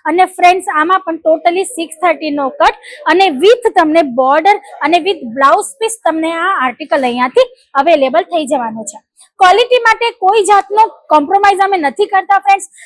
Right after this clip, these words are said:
અને પ્રાઇસ પણ અમે સરસ મજાની એવી અહીંયાથી તમને મેન્ટેન કરીને આપીએ છીએ. જો તમારા કસ્ટમર્સ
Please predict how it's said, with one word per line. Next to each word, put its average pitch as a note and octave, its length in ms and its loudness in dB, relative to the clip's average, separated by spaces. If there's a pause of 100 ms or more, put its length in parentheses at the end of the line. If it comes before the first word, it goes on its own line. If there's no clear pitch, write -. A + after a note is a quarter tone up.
(100)
અને F4 160 2
પ્રાઇસ F4+ 420 2 (100)
પણ G4+ 140 -2
અમે F#4 160 -2
સરસ F4 300 2 (100)
મજાની D#4+ 400 0
એવી F4 160 2 (280)
અહીંયાથી D#4+ 380 -2
તમને D#4+ 260 -2
મેન્ટેન D#4+ 400 -4
કરીને D4 300 -2
આપીએ B3+ 320 -4
છીએ. A3 220 -16 (640)
જો E4+ 120 2
તમારા E4 400 2
કસ્ટમર્સ F#4 460 0